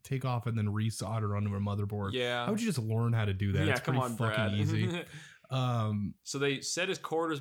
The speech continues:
Speaker 2: also bad, but he was like, "Well, I gotta keep paying." Well, which, honestly,
Speaker 1: I mean, you probably didn't have to
Speaker 2: you
Speaker 1: do
Speaker 2: could have
Speaker 1: that.
Speaker 2: bought a cord anywhere else,
Speaker 1: Or you could
Speaker 2: like,
Speaker 1: just tried your own cord.
Speaker 2: yeah, that
Speaker 1: Also,
Speaker 2: doesn't really make sense.
Speaker 1: at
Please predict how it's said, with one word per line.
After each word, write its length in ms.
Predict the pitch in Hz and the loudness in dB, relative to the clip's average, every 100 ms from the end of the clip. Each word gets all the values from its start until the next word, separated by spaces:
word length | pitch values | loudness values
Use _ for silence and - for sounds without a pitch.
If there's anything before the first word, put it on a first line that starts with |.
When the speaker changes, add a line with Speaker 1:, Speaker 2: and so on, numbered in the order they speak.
| 135 | -4
Speaker 2:
also 320 | - 131 143 | -2 -2 -2
bad, 500 | 131 123 127 127 123 - | -2 0 2 2 -2 -4
but 180 | 117 113 | -4 -4
he 140 | 120 | -4
was 100 | 113 | -4
like, 160 | 117 110 | -6 -4
"Well, 140 | 113 | -4
I 80 | 113 | -2
gotta 160 | 117 117 | -2 -4
keep 300 | - 120 - | -8 -14 -12
paying." 360 | 123 117 117 - | -8 -6 -6 -2
Well, 160 | 202 | -2
which, 260 | 214 226 - - - _ - | 0 -2 -6 -14 -20 _ -2
honestly, 520 | 208 226 - 190 170 | 0 0 0 -2 0
Speaker 1:
I 40 | 185 | 4
mean, 120 | 208 | 6
you 180 | 196 175 | 6 4
probably 300 | 226 285 151 | 2 2 2
didn't 320 | 123 170 151 | 2 2 2
have 280 | 131 127 - | 0 -2 -2
to 80 | 110 | 0
Speaker 2:
you 80 | 101 | 4
Speaker 1:
do 60 | |
Speaker 2:
could 80 | 285 | 4
have 80 | 170 | 4
Speaker 1:
that. 60 | 208 | 4
Speaker 2:
bought 120 | 180 | 4
a 20 | |
cord 320 | - 185 165 | 2 2 4
anywhere 320 | 151 147 120 139 | 2 0 2 2
else, 340 | 127 113 120 | 2 0 0
Speaker 1:
Or 60 | 214 | 0
you 40 | |
could 60 | 220 | 2
Speaker 2:
like, 80 | 196 | 2
Speaker 1:
just 140 | - | 0
tried 360 | - 151 151 147 | -4 -2 0 0
your 160 | 127 | 0
own 140 | 120 123 | 0 0
cord. 160 | 123 | 0
Speaker 2:
yeah, 60 | 139 | 2
that 60 | - | 4
Speaker 1:
Also, 60 | 202 | 2
Speaker 2:
doesn't 160 | 208 | 2
really 140 | 190 160 | 0 0
make 160 | 135 | -2
sense. 260 | - 135 120 | -4 -4 -2
Speaker 1:
at 160 | 180 | 0